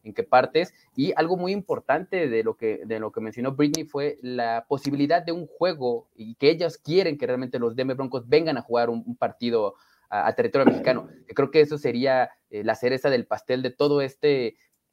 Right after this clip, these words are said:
eh, expansión que, que tiene el equipo en nuestro país, ¿no? Tanto, eh, con mercancía, tanto con medios, tanto el contenido en español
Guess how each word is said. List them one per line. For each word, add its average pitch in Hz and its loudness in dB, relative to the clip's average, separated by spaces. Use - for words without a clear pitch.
eh, 110 -2
expansión 147 2
que, 156 -4
que 135 -6
tiene 147 -2
el 123 -2
equipo 143 -4
en 143 2
nuestro 113 -8
país, 123 0
¿no? 139 -6
Tanto, 107 -4
eh, 107 -10
con 110 -8
mercancía, 113 -2
tanto 104 -6
con 110 -2
medios, 127 2
tanto 98 -10
el 98 -14
contenido 113 -4
en 135 -4
español 127 -4